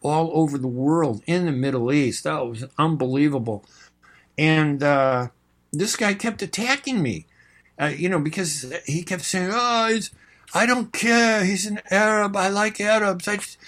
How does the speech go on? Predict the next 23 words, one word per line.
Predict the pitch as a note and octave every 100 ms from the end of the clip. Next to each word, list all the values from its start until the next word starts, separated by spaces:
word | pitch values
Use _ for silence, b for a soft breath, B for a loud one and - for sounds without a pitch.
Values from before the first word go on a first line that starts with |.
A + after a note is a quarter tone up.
| B
these | G3 G3+
Palestinians, | G#3+ A#3+ G#3 F3 - A3 G#3+ G3
he | B3 A#3
criticized | - B3+ A3+ - A3+ A3 G#3
Israel." | A3+ A3 A3+ G#3 F#3+
Yeah, | F3+ - - - - - - C#4+ D4
I | G#3 D3+
criticized | E3 E3 - E3 D3+
Israel | D#3 E3+ F3+
because | F3+ F#3
it's | G3+ _
called | G3 F3+
free | G#3 G#3 _ _
speech. | G#3 G3+ E3+ _ - - - - - - E3+
I | -
criticize | A#3 A3 - F3+ C#3+ -
governments. | F#3 G3 F3+ C#3+ - F3
I |
criticize | F3 G#3+ G3 G#3+ F#3+
my | G3 F#3
own | F#3+ E3+
government. | F#3+ G3 G3+ F#3 C3+ _ _ _ _
I | -